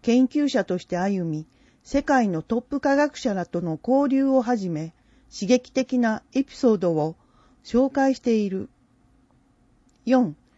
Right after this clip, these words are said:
愛媛新聞俳句。二千二十一年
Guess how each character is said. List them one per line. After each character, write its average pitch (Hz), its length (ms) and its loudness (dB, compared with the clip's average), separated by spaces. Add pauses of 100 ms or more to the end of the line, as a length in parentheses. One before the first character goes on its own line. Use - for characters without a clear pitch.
(220)
愛 240 180 0
媛 277 200 4
新 254 360 0
聞 139 200 -6 (200)
俳 202 280 -4
句。 214 320 -4 (540)
二 220 120 0
千 262 340 2
二 240 160 2
十 202 220 -2
一 196 260 -8
年 143 240 -6